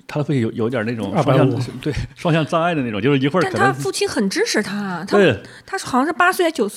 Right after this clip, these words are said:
Speaker 3: 十岁时候磨他爸，说要买一辆摩托车，他爸最后就磨不过，还是给他买了。
Speaker 1: 对，对，对，对。
Speaker 2: 对。
Speaker 1: 他父亲
Speaker 3: 所以那个时代的，他那父母什么家庭有，有那个优-，有一定的优势。
Speaker 1: 对，是，是有这样的优势的，
Speaker 3: 嗯。
Speaker 1: 就是他，其实他所处的那个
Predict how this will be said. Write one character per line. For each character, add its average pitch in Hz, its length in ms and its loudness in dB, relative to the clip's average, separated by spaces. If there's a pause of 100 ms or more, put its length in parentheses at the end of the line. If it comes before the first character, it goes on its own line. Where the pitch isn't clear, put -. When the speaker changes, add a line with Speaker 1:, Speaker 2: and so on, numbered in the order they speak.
Speaker 3:
十 - 220 -2
岁 339 120 -2
时 294 80 -2
候 262 80 2
磨 208 200 2
他 262 120 -2
爸， 269 220 2
说 269 140 -2
要 269 80 0
买 214 180 2
一 185 60 0
辆 220 160 0 (160)
摩 196 120 0
托 254 120 -2
车， 254 180 -2
他 247 140 -4
爸 247 200 2
最 262 160 -10
后 254 60 -4
就 240 160 0
磨 185 220 0
不 233 100 -4
过， 240 140 0
还 190 120 -4
是 196 120 -6
给 190 100 -12
他 185 140 -4
买 170 260 -2
了。 139 160 -8
Speaker 1:
对， 165 140 4
对， 151 100 6
对， 143 140 4
对。 127 180 0
Speaker 2:
对。 117 40 -10 (380)
Speaker 1:
他 139 80 -10
父 123 40 -8
亲 165 80 -4
Speaker 3:
所 - 0 -
以 - 20 -2
那 - 100 0
个 - 60 0
时 247 160 0
代 311 100 4
的， 254 240 2 (300)
他 - 140 -8
那 392 80 -4
父 359 200 -6
母 214 140 0
什 220 100 2
么 240 120 2
家 311 180 2
庭 262 220 0
有， 175 240 2
有 175 160 -2
那 240 120 -2
个 247 120 -2
优-， 277 220 -2
有 202 140 -2
一 208 40 -2
定 294 120 -6
的 247 80 2
优 233 200 0
势。 - 360 -4 (280)
Speaker 1:
对， 180 120 2
是， 196 160 -4
是 190 140 -4
有 156 100 6
这 113 120 4
样 113 80 4
的 104 40 0
优 110 140 0
势 120 160 -2
的， 95 100 0
Speaker 3:
嗯。 - 20 -4
Speaker 1:
就 143 100 -2
是 143 180 0
他， - 140 -8
其 - 120 0
实 226 80 4
他 180 160 2
所 180 200 0
处 - 160 -8
的 95 80 -2
那 131 120 0
个 113 240 -2